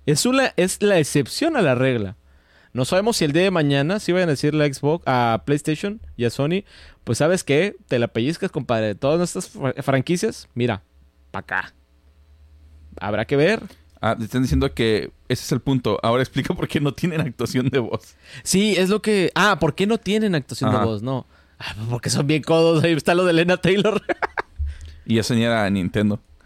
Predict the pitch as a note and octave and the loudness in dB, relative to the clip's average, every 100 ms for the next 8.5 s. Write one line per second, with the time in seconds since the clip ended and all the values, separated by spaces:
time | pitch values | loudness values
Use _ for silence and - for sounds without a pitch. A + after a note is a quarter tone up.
0 | - - - - - F3 F3+ E3 D#3 D#3 | -20 -20 -20 -12 0 2 4 4 2 0
1 | F3 E3 D#3 E3 F3 C#3+ A#2+ B2+ - C#3 | 0 2 0 -2 -2 0 0 -2 -2 -2
2 | B2 A2 D2+ - D3+ F3 F#3+ F3 B2+ A#2+ | -2 -4 -6 -2 -2 0 -4 -4 -4 -6
3 | D3 C3 A2 B2+ C3 B2+ C3 A#2+ A#2+ A#2 | -8 -8 -10 -6 -2 -4 -4 -6 -6 -4
4 | C3 C3+ C3 C#3 B2+ B2+ B2+ B2 B2+ B2 | -2 -2 -2 -4 -2 0 0 0 0 -2
5 | B2 B2 C#3 B2 - A#2 B2 A#2 A2 G#2+ | -4 -4 -2 -2 -2 -2 -2 -2 -4 -6
6 | - - _ _ - - - A2+ A2 G#2+ | -14 -18 _ _ -20 -18 -8 -6 -4 -6
7 | A2+ - G#2 - _ _ A2+ A2 - G#2+ | -6 -8 -12 -16 _ _ -6 -6 -6 -8
8 | A2 G2 - A2 - | -8 -8 -10 -14 -16